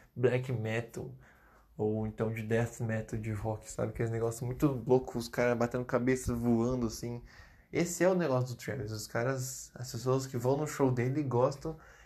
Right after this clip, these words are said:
disso. Se ele parar de fazer isso daí, não vai ser um show do Travis Scott, né? Mas é que, sei lá, é meio,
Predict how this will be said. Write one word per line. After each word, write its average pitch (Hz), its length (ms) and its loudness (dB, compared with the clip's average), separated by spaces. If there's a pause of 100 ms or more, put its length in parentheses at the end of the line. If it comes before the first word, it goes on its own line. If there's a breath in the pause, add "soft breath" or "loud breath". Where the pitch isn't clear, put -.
(120 loud breath)
disso. 131 380 2
Se - 200 -2
ele 143 140 4
parar 131 220 4
de 117 60 -6
fazer 113 180 2
isso 120 100 -4
daí, 127 540 0
não 143 180 -6
vai 147 160 2
ser 156 100 -4
um 151 60 0
show 139 160 -2
do 139 100 -6
Travis 135 360 4
Scott, - 400 -6
né? 110 180 -8 (640 loud breath)
Mas 160 500 2
é 170 180 0
que, 185 280 -2
sei 190 200 0
lá, 139 320 6
é 117 240 0
meio, 143 420 0